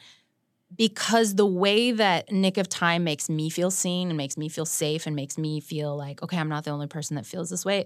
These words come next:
I hope that my version of Out of Time makes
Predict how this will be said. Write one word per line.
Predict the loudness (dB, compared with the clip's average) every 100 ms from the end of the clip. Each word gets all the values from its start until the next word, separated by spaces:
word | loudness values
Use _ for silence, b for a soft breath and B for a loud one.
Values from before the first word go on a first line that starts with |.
| -2
I | 0 0
hope | 2 4 4 0
that | 0 0 0
my | 2 6 6 4
version | 2 0 -2
of | -4
Out | -6
of | -2
Time | -2 -2 -6 B B B B
makes | 4 6 6 4 0 -2 -2 -4